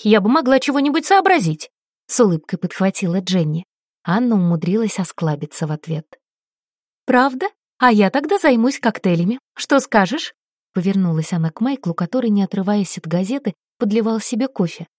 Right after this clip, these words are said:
Тот снял солнцезащитные очки, протёр их рукавом рубашки и придирчиво поднёс к свету. «Да, почему бы и нет?»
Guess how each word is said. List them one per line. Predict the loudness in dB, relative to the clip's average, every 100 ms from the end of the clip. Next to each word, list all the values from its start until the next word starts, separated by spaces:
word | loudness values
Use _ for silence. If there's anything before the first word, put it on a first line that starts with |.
| _ _ _ _ -6
Тот | -6 -4
снял | -2 -2
солнцезащитные | -4 -4 -4 -4 -4 -4 -6 -4 -4 -4
очки, | -8 -6 -6 -6 _ -6
протёр | -4 -2 -4
их | -4 -6
рукавом | -6 -4 0 0
рубашки | 0 -2 -4 -4 -4
и |
придирчиво | -2 -2 -2 -4 -6 -6 -4
поднёс | -4 -2 -2 -4
к | -8
свету. | -8 -4 -4 -6 -14 -20 _ _ _ _ _
«Да, | -2 0 -2 -6 -18 _
почему | -8 -2 0
бы | 2 2
и | 2
нет?» | 0 -2